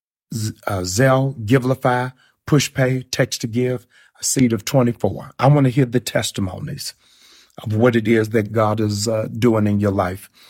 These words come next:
Ask it again that you will register for our daily inspiration at jamal bryant dot org.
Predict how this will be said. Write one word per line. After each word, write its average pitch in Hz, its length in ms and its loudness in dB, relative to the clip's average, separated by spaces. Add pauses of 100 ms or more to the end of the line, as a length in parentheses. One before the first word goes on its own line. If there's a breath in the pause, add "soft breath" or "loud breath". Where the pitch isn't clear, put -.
(480 loud breath)
Ask - 220 2
it 113 140 0
again 113 340 2
that 107 160 -4
you 113 140 -2
will 104 240 0
register 127 640 2 (440 loud breath)
for - 140 0
our 113 140 4
daily 113 480 0
inspiration 113 640 -4
at 98 120 -2
jamal 107 340 -2
bryant 107 360 -4
dot 98 240 -4
org. 120 340 -2